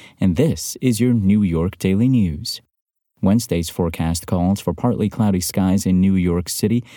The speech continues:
with a high near sixty-five and a low near fifty-three. Before today's top story, the city's affordable housing wars continued Tuesday, with electeds and residents sounding off on the proposed rezoning of a key Brooklyn avenue.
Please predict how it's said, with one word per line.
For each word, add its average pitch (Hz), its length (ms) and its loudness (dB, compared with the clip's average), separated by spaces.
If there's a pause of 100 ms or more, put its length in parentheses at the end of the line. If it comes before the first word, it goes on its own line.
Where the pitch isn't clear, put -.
(200)
with - 80 -4
a 90 60 0
high 147 180 2
near 139 180 4
sixty-five - 840 -2
and 101 160 2
a 90 60 0
low 85 240 0
near 90 240 2
fifty-three. 101 760 -4 (520)
Before 101 340 0
today's 82 420 -2
top 113 260 0
story, - 460 -4 (220)
the 85 80 -2
city's 92 320 0
affordable 90 460 -2
housing 92 400 2
wars 90 360 0
continued 104 600 2
Tuesday, 78 640 -4
with 90 200 -2
electeds 101 520 -2
and 90 180 0
residents 92 480 0
sounding 139 400 0
off 107 280 0
on 95 80 2
the 87 80 0
proposed 127 500 -2
rezoning 110 720 2
of 101 100 -2
a 95 80 0
key 156 320 -4
Brooklyn 131 440 0
avenue. 78 440 -4